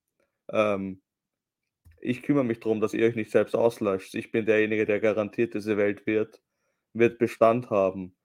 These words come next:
Und er erfüllt es dann in, in, in Christus, wenn er selbst Mensch wird und sagt, „So sehr habe ich die Gott, die Men-, Welt geliebt, dass ich sie eben nicht zerstöre,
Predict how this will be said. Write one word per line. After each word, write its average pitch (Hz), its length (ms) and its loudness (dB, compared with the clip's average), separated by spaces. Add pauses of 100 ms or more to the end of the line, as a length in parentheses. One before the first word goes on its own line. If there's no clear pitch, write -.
(340)
Und 104 160 -2
er 104 80 6
erfüllt 117 420 2
es 113 160 -2
dann 104 240 0
in, 104 400 -4
in, 98 560 -6 (460)
in 104 220 -4
Christus, 113 600 2
wenn 101 180 2
er 101 100 4
selbst 101 420 2
Mensch 107 280 -6
wird 104 100 2
und 104 100 -4
sagt, 98 220 0
„So 107 80 -6
sehr 101 140 0
habe 101 80 0
ich - 80 -10
die 101 80 -6
Gott, 104 320 0
die 117 60 0
Men-, 104 300 -2
Welt 104 280 2
geliebt, 107 360 -4 (440)
dass 101 180 2
ich 107 240 -2
sie 110 100 4
eben 107 180 2
nicht 127 280 0
zerstöre, 95 840 2